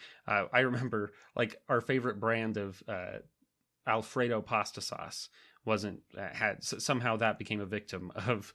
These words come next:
of the supply chain problems or something. And yet, I mean, it's not like we couldn't get Alfredo sauce. We just couldn't get the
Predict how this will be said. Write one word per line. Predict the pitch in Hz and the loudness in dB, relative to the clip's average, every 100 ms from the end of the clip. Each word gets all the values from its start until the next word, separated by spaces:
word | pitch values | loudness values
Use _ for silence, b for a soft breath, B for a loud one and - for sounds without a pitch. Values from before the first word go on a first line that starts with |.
| B B B - | B B B 0
of | 107 98 98 | 0 0 -2
the | 101 95 | 0 0
supply | - - 107 98 | -4 -4 0 0
chain | - 95 90 | -2 -6 -4
problems | 90 90 95 92 | -4 -4 -6 -8
or | 92 | -10
something. | - 95 - 104 - B B | -8 -10 -10 -12 -14 B B
And | 135 | 2
yet, | 143 135 | 6 6
I | 135 | 4
mean, | 135 | 0
it's | |
not | - | 0
like | 117 120 | 0 0
we | 110 | 0
couldn't | 120 | 0
get | 104 95 | 0 0
Alfredo | 90 - 135 95 | 0 0 0 -2
sauce. | 87 78 - | -2 -6 -6
We | |
just | 98 - | -8 -6
couldn't | 104 98 | -6 -6
get | |
the | - | -10